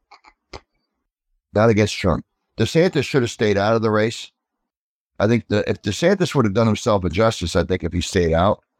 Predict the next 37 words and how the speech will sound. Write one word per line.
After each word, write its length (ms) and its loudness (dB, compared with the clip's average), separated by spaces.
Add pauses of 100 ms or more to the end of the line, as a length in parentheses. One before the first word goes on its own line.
(720)
and, 460 2
uh, 360 0 (760)
served 380 0
his 120 2
four-year 600 0
term 400 0 (920)
and, 320 4
uh, 200 2
maybe 260 2
got 140 2
a 60 -2
job 340 2
in 100 -2
Trump's, 500 -4 (640)
you 120 4
know, 200 2 (140)
because 340 0 (120)
four 200 2
years, 520 0 (920)
uh, 300 2
he 180 2
could 140 -2
be 120 0
two 180 2
years 280 2
into 140 0
Trump's 340 -2
new 120 0
term. 340 -4 (380)
He 80 0
could 100 2
have 80 -2
gotten 220 2
a 40 2
job 360 0
on 100 -4
Trump's 520 -6